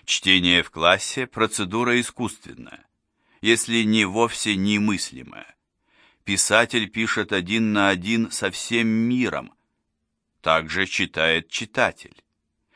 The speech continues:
Можно ли всем классам думать, всем классам влюбиться, всем классам умереть?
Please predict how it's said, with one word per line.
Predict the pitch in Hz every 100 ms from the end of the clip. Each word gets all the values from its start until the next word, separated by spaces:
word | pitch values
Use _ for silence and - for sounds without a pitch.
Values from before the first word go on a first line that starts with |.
| - - -
Можно | 143 202 156 147
ли | 131 127
всем | - - 151 127
классам | 95 117 135 131 - 120 104 90
думать, | 95 95 87 101 - - _ _ _ _ _ _
всем | - 110 101
классам | 107 101 92 - 87 85
влюбиться, | 90 76 85 82 - - 80 _ _ -
всем | - 110 110
классам | 107 104 101 104 98 -
умереть? | 107 104 101 101 92 78 - -